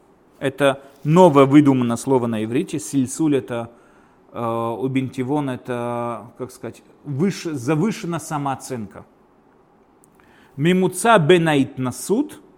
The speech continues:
она находится посередине между надменностью, у бен анвала и между унижением. Да, есть люди, которые ходят мерзко одетые,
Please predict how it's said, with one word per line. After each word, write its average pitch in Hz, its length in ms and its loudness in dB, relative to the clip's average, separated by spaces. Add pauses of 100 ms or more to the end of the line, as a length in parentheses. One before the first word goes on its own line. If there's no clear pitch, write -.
(140)
она 131 240 -6
находится 135 400 -4
посередине 123 560 -6
между 117 560 -6 (300)
надменностью, 165 960 -2 (1080)
у 143 100 2
бен 185 260 2
анвала 139 540 0
и 107 80 -8
между 151 420 -8 (480)
унижением. 120 800 -2 (840)
Да, 160 120 -10
есть 147 220 -6
люди, 180 240 -2
которые 143 600 -2 (460)
ходят 170 540 6 (360)
мерзко 170 600 -2
одетые, 143 920 0